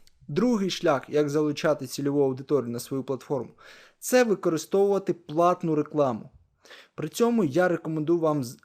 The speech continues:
рекламуватися там, куди ви будете направляти аудиторію.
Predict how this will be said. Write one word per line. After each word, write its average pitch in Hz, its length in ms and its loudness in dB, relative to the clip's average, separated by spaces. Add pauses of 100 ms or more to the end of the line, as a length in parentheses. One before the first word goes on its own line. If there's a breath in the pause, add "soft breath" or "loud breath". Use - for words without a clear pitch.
рекламуватися 156 960 0 (280 soft breath)
там, 214 360 2 (200)
куди 170 320 0
ви 180 160 4
будете 190 460 -2
направляти 151 840 0
аудиторію. 143 760 0